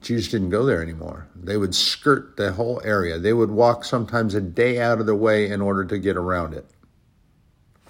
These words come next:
But as Jesus explained to her, the reason that he came is so that you can worship God in spirit,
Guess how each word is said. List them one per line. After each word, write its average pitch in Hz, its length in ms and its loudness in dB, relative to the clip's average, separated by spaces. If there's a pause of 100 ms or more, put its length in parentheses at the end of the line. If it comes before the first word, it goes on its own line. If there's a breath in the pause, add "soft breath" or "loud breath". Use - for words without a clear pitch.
(1120 loud breath)
But 123 140 6
as 131 200 8
Jesus 156 500 2
explained 143 540 0
to 101 60 -10
her, 98 420 -2 (120)
the 117 80 -4
reason 123 380 0
that 120 120 2
he 101 120 -4
came 120 480 -2
is 110 140 -4
so - 160 -4
that 117 120 -2
you 113 160 -8
can 110 200 -2
worship 120 540 -2
God 117 440 2
in 110 200 -6
spirit, 123 680 0